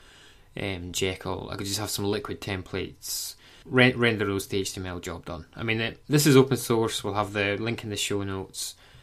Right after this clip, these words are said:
All the scripts are, I think, less than two hundred lines, um, and hopefully they're all readable.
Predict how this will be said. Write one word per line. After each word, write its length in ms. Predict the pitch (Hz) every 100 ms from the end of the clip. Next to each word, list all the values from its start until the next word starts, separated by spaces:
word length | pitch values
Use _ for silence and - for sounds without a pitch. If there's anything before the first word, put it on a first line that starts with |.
| - _ - -
All 240 | 127 120
the 80 | 117
scripts 460 | 110 - 113 - 107
are, 100 | 101
I 40 |
think, 240 | 101 107 107
less 240 | 104 -
than 100 | 104
two 160 | - 110
hundred 240 | 104 104
lines, 520 | 107 110 113 107 - - -
um, 440 | - 98 95 101 101
and 80 | -
hopefully 420 | - 101 - 101
they're 140 | 98
all 100 | 98
readable. 540 | 95 98 98 101 95